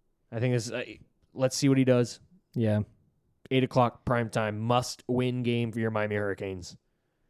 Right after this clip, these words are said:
Speaker 2: They're all must wins now.
Speaker 1: They are. You gotta win out, and then you have to have North Carolina lose once. You actually have to have Virginia Tech lose. They will.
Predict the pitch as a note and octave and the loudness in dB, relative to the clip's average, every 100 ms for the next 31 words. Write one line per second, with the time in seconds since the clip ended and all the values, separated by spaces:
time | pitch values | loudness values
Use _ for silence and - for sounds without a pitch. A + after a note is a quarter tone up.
0 | _ _ B2 A2+ G#2+ A2+ G#2 G2 - G#2+ | _ _ 2 4 4 4 4 2 0 -2
1 | G2+ G#2 G2+ G2 G2 A2+ C#3+ A#2+ A2+ B2+ | 0 0 0 0 2 2 2 0 0 2
2 | B2+ B2+ C3 C#3+ C#3+ B2 A#2+ B2 A#2 B2+ | 2 2 2 2 0 -2 0 2 0 -2
3 | A#2 A#2+ A#2+ C3 A#2+ B2 B2+ B2+ A#2+ B2 | 0 0 0 0 2 2 2 0 0 0
4 | C3 B2+ C#3+ - C#3 B2+ B2 A2 G#2+ B2+ | 0 0 -2 0 -2 -2 -2 -4 -2 -2
5 | G#2+ D#3 E3 G2 G2 G#2+ - - C#3 F2+ | -4 -6 -6 -4 -2 -4 -6 -2 -2 -2
6 | F#2 | -10